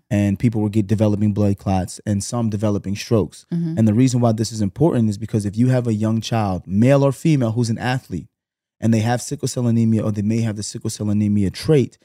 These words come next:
Speaker 1: and may have suffered from covid, that could be a reason why they may have difficulty breathing or working out after they are done with covid. For example, we saw the young man from Florida, I can't remember his name, who passed out,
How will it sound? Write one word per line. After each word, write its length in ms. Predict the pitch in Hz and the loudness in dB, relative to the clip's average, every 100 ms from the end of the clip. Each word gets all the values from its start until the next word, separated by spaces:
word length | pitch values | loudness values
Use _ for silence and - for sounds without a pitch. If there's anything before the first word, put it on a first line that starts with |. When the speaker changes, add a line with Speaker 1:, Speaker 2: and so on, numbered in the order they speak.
| _ _ - | _ _ 0
Speaker 1:
and 340 | 139 135 117 | 4 4 4
may 120 | 127 | 4
have 140 | 120 107 | 2 0
suffered 440 | - 113 113 104 | -2 -2 -4 -6
from 300 | - 104 98 | -4 -4 -6
covid, 600 | - - 196 131 101 101 _ _ _ _ _ _ 107 | -2 4 6 6 4 2 _ _ _ _ _ _ 4
that 380 | 123 135 - | 6 6 2
could 260 | - 170 160 | 2 4 6
be 120 | 135 | 6
a 80 | 127 | 6
reason 540 | 110 127 120 113 107 107 | 6 4 2 0 0 2
why 400 | 120 120 113 104 | 2 4 2 2
they 180 | 113 | 2
may 160 | 110 113 | 4 2
have 240 | 113 101 - _ 131 | 0 -4 -8 _ -4
difficulty 440 | 120 117 113 113 | -4 -4 -6 -4
breathing 560 | 98 113 131 117 107 95 | 0 2 4 4 2 0
or 200 | 101 98 | -2 0
working 380 | 117 120 107 117 | 0 0 0 0
out 240 | 107 98 - | 0 -2 -2
after 420 | 123 123 - 107 | 0 0 0 -2
they 420 | 101 110 104 101 - _ _ _ - | 2 2 2 0 -6 _ _ _ -2
are 280 | 104 101 | 0 0
done 340 | 101 98 123 117 | -2 2 2 2
with 160 | 107 - | 0 4
covid. 280 | 110 104 - | 4 4 0
For 120 | 113 | 0
example, 320 | 107 110 110 | 0 -2 -4
we 60 | 110 | -6
saw 140 | 107 | -4
the 100 | 104 | -2
young 200 | 110 113 | 0 2
man 180 | 110 104 | 2 0
from 140 | - | -4
Florida, 380 | 98 117 104 98 | -4 -2 0 -2
I 120 | 80 | -4
can't 260 | 98 - 110 | -2 0 2
remember 280 | 117 117 110 | 4 4 4
his 160 | 98 | 2
name, 200 | 104 101 | 2 0
who 100 | 101 | 0
passed 440 | 98 120 117 110 110 | 0 2 2 0 -2
out, 240 | 104 92 | -2 -4